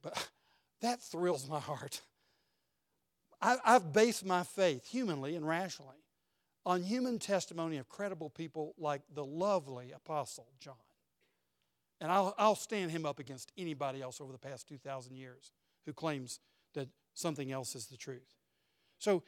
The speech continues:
here we have this amazing testimony. And then he says it's concerning the word of life. Now, some scholars say the word of life refers simply to the gospel.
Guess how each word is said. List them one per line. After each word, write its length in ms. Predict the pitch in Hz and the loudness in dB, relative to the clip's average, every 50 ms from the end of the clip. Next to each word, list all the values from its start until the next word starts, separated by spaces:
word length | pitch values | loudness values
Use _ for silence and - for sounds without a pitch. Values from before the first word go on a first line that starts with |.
| _ _ _ | _ _ _
here 220 | - 254 269 262 254 | -4 0 2 4 6
we 160 | 240 226 196 | 6 6 6
have 260 | 180 185 180 180 147 | 6 6 6 6 6
this 200 | 165 160 - - | 2 0 0 0
amazing 960 | 156 151 156 160 165 175 185 202 214 220 226 220 196 135 139 127 113 117 123 _ _ _ _ _ _ _ _ _ _ _ _ | -2 -2 -4 -4 -2 0 2 4 4 6 6 4 2 0 -2 -6 -10 -12 -18 _ _ _ _ _ _ _ _ _ _ _ _
testimony. 680 | - 190 196 190 - - - 147 143 127 117 113 _ _ _ _ _ _ _ _ _ _ _ _ - | 2 4 4 4 4 2 -4 -6 -6 -6 -8 -10 _ _ _ _ _ _ _ _ _ _ _ _ -2
And 120 | 208 220 | 2 4
then 100 | 262 254 | 4 4
he 80 | 254 226 | 4 4
says 300 | - 247 240 226 190 208 | 6 8 8 8 8 6
it's 140 | 202 - | 2 0
concerning 680 | - - 202 180 - - - 233 247 247 240 240 226 196 | -2 -4 -4 -4 -4 -2 -2 -2 0 0 2 2 4 4
the 80 | 196 | 4
word 280 | 170 165 185 196 196 190 | 4 6 8 8 8 8
of 120 | 185 160 | 6 6
life. 400 | 175 180 175 170 160 135 120 - - | 6 8 8 8 6 6 2 -4 -2
Now, 200 | 165 175 175 165 | 0 2 2 2
some 260 | 160 - 214 214 214 | 2 2 0 0 0
scholars 400 | - - 214 196 190 185 180 151 | 0 2 4 6 6 6 4 2
say 220 | - - 185 175 165 | 2 2 2 2 2
the 80 | 160 | 2
word 200 | 147 147 175 165 | 0 0 2 2
of 120 | 170 151 160 | 2 2 4
life 260 | 165 165 165 156 - | 4 4 4 2 0
refers 360 | 151 127 - 170 160 151 - | -6 -6 -4 -4 -4 -4 -4
simply 280 | - 180 160 - 170 147 | -4 -6 -6 -4 -6 -6
to 100 | - 139 | -8 -8
the 80 | 120 151 | -10 -4
gospel. 640 | 120 160 180 202 202 - - - 208 202 196 185 | 0 2 2 2 0 -2 -4 -2 0 0 0 -2